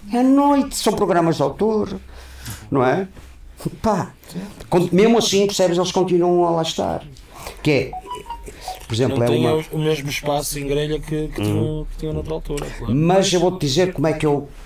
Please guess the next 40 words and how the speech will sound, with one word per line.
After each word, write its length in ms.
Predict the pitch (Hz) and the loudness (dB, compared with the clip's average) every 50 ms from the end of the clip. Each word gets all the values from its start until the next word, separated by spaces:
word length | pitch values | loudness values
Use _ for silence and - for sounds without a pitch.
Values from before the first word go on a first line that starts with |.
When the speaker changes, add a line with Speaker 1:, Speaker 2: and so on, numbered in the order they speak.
| - - - - - | -18 -18 -16 -8 -6
Speaker 1:
ou 60 | 127 | -6
seja, 320 | - - 71 65 - - - - | -6 -4 -6 -8 -10 -12 -6 -2
eu, 260 | 131 170 208 208 196 175 | 2 4 4 6 4 4
a, 60 | 135 - - - 117 110 104 95 90 - - | 2 2 0 0 0 0 0 -2 -4 -4 -4
a, 60 | 117 | -4
a 20 | |
cultura 600 | 107 - 127 120 104 - - 104 98 92 85 67 - - - - - | -4 -2 0 -2 0 0 -2 -2 -2 -2 -4 -6 -8 -10 -12 -8 -4
hip-hop, 460 | 127 107 - - 117 120 - - - - - - - - - - - - - - - 120 117 104 92 | -4 -4 0 0 0 0 0 -2 -8 -10 -8 -6 -8 -8 -8 -12 -14 -16 -16 -12 -8 -8 -6 -6 -4
Speaker 2:
Sim. 160 | - - 139 | -2 -2 0
Speaker 1:
mais, 380 | 131 143 147 147 139 131 117 | 2 4 4 4 4 4 2
Speaker 2:
O 60 | - 180 | 2 2
que 80 | 208 | 0
é 60 | 196 | 0
que 60 | 190 - | 0 0
te 100 | 196 185 | 0 2
Speaker 1:
mais 180 | 123 170 196 190 190 | 4 4 6 6 6
Speaker 2:
arrepiou? 220 | 202 196 - 131 - | 6 6 6 6 4
Speaker 1:
rap, 140 | - - - - - - | 2 -2 -10 -20 -14 -6
Speaker 2:
O 100 | - 170 165 | -4 -4 0
que 40 | 196 | 2
é 20 | |
que 60 | 196 - | 4 6
Speaker 1:
mais 180 | 160 170 - | 6 6 4
Speaker 2:
te, 20 | - | 4
o 40 | |
que 40 | 117 131 | 2 4
é 40 | |
que 60 | 135 139 143 | 4 4 4
Speaker 1:
rap, 80 | 143 | 4
Speaker 2:
te 60 | 180 185 | 0 -4
arrepiou 360 | 151 123 - 165 175 175 - | -4 -4 -2 0 2 2 2
Speaker 1:
sim. 60 | 151 | 2
Speaker 2:
no, 220 | 139 131 120 117 | 0 -2 -2 -2
no 100 | 110 113 | -4 -4
rap? 220 | 104 95 98 87 - - - | -4 -6 -8 -8 -10 -6 0
Speaker 1:
Eh, 400 | 123 117 113 110 107 110 107 - - - | 2 4 4 4 4 2 0 -4 -10 -4
já 200 | - - 131 131 | 0 2 4 4
o 80 | 139 | 4
conhecia 640 | - 143 147 165 151 156 - - 175 185 190 190 196 | 4 4 2 2 2 0 0 0 2 2 2 2 0
porque 420 | 196 165 180 190 185 190 - - | 2 2 2 2 2 0 -4 -10